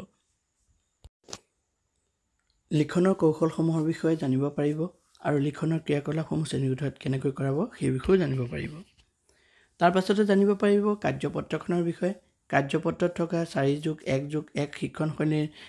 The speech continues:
গাঁথনিৰ বিষয়ে বুজিব পাৰিব। প্ৰথম সপ্তাহৰ চাৰি দিন নতুন কৌশল বিকাশৰ বাবে। পঞ্চম দিন মান নিৰূপণৰ বা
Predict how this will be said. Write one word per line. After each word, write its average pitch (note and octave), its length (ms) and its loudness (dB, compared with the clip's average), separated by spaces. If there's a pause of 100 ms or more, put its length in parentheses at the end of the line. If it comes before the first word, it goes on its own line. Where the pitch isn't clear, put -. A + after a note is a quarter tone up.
(180)
গাঁথনিৰ C#3+ 360 0
বিষয়ে D#3 280 2
বুজিব D3+ 200 -2 (120)
পাৰিব। D#3 180 0 (1000)
প্ৰথম D#3 260 4 (100)
সপ্তাহৰ F3+ 500 0
চাৰি D3 240 2
দিন D3 100 0 (100)
নতুন C#3 200 -2 (100)
কৌশল D#3 340 -2
বিকাশৰ D#3+ 340 -2
বাবে। E3 240 -2 (1300)
পঞ্চম F3 460 6
দিন E3 160 2 (460)
মান D3 220 4
নিৰূপণৰ D3+ 540 0 (2000)
বা D3 100 4